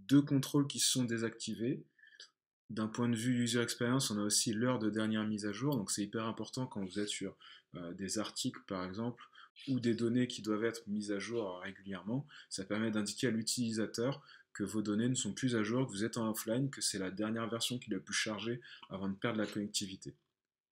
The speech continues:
Donc maintenant, on est toujours en offline.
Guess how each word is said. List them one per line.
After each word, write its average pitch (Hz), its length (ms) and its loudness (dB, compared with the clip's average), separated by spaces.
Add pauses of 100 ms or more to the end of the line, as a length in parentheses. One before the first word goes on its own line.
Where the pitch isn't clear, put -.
(2000)
Donc 147 200 4
maintenant, 127 580 2 (680)
on 131 60 4
est 151 160 4
toujours 151 300 0
en 117 160 4
offline. 107 680 0